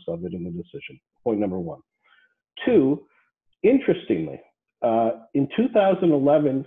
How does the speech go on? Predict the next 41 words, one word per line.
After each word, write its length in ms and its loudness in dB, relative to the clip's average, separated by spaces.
Booking 480 2
dot 240 0
com 220 2
got 200 2
an 100 2
E 60 0
U 380 4
trademark 460 -2
for 100 -8
Booking 400 -2
dot 220 0
com. 200 -10
And 280 4
in 180 -2
twenty 440 0
seventeen, 480 0
they 120 0
brought 360 0
the 160 -10
only 540 2
U 180 2
D 140 4
R 240 2
P 240 -6
using 440 0
the 80 0
Booking 380 -6
dot 260 -4
com 320 -6
trademark 400 -10
that 120 -10
they 100 -10
had 200 -12
obtained 340 -14
in 80 -12
Europe, 220 -18
the 140 -16
only 240 4
one 220 4
they 80 4
brought. 320 -8